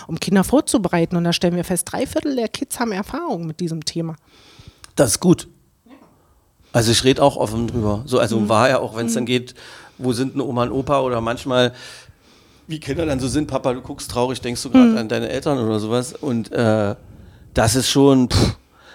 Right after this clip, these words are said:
Speaker 2: das sind dann so, aber das hilft dann halt auch. Die guckt
Speaker 1: Genau.
Speaker 2: dann halt so offen, guckt die einen an und dann redet man so darüber und dann kommen all die Bilder, die man dann halt so hatte
Speaker 1: Mhm.
Speaker 2: mit dem,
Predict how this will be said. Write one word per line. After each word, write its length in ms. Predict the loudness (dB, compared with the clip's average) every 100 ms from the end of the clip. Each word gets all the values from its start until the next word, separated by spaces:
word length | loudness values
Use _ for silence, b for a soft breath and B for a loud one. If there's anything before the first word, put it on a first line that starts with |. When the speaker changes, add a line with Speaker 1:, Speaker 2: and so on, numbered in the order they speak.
| B
Speaker 2:
das 120 | 0
sind 140 | 4 6
dann 120 | 6
so, 220 | 6 6
aber 180 | 6 6
das 180 | 4 6
hilft 260 | 6 8
dann 160 | 6 8
halt 180 | 6 6
auch. 300 | 6 4 2
Die 100 | 2
guckt 220 | 2 4
Speaker 1:
Genau. 140 | 6
Speaker 2:
dann 60 | 6
halt 140 | 6
so 160 | 6 4
offen, 300 | 4 2 0
guckt 240 | 0 -4 0
die 160 | 2
einen 200 | 2 2
an 320 | 2 2 2
und 100 | 2
dann 140 | 0 2
redet 240 | 2 0
man 180 | 2 2
so 160 | 2 2
darüber 560 | 2 4 4 6 4 4
und 200 | -2 -2
dann 260 | -2 -2
kommen 280 | -2 0 0
all 120 | 0
die 100 | -2
Bilder, 360 | -2 0 2 2
die 120 | 2
man 180 | 0 0
dann 160 | 0 0
halt 200 | -4 -4
so 200 | -6 -4
hatte 220 | -6 0
Speaker 1:
Mhm. 280 | 4 6 6 4
Speaker 2:
mit 60 |
dem, 300 | 0 -2 -6